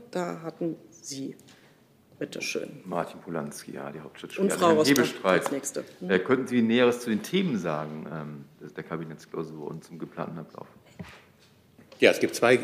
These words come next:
Speaker 3: übergeordnete Themen, die da eine Rolle spielen sollen. Das eine ist das Programm, äh, Deutschlands, äh, während der G sieben Präsidentschaft, die wir in diesem Jahr haben. Das wird in verschiedenen Häusern, von verschiedenen Häusern vorgestellt und diskutiert.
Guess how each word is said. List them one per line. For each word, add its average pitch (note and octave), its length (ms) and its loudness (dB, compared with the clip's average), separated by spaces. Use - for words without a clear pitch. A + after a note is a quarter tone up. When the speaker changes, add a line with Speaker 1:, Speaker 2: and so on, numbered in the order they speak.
Speaker 3:
übergeordnete C#3 760 6
Themen, C3 320 2
die A#2+ 180 4
da A2+ 160 2
eine A2 160 -2
Rolle G#2+ 240 2
spielen G#2+ 320 0
sollen. C3 300 4
Das A#2 160 0
eine A2+ 280 0
ist A2+ 220 -2
das A2 120 -2
Programm, G#2+ 520 2
äh, G#2 200 0
Deutschlands, G2+ 800 2
äh, G2+ 320 -2
während G#2 260 2
der G2+ 100 0
G G2+ 180 -2
sieben F#2+ 500 -4
Präsidentschaft, B2 720 2
die B2+ 80 0
wir B2 80 2
in A#2+ 100 0
diesem A#2+ 260 -2
Jahr A#2 220 -2
haben. A2+ 360 0
Das G#2+ 200 -8
wird G#2+ 180 -4
in G#2 120 -6
verschiedenen G#2 520 -2
Häusern, G2 440 2
von A2 220 4
verschiedenen G#2+ 460 0
Häusern G2 260 2
vorgestellt G2 600 0
und G2 120 -6
diskutiert. D#3+ 580 0